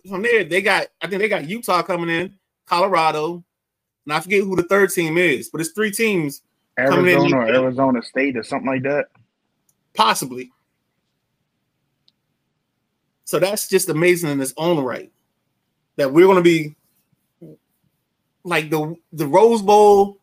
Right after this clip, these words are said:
Speaker 1: the bowl's gonna have to start changing their format because the conferences they used to get don't exist no more.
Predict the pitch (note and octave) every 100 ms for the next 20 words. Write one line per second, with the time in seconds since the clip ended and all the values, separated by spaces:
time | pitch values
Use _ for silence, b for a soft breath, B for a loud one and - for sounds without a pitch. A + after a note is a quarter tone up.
0 | _ C3+ D3+ A#3+ C4 A#3 A#3 G3+ G3 F#3+
1 | F3 F#3+ F3 F3 F3 F3 D#3+ D3+ C#3 D#3+
2 | D#3 D3 C#3+ F#3 F#3 F#3 E3 E3+ E3 E3+
3 | D3+ G#3 A#3 - _ _ _ _ _ _
4 | _ D3 F#3 G3 F3 C#4 E3 C3+ A2+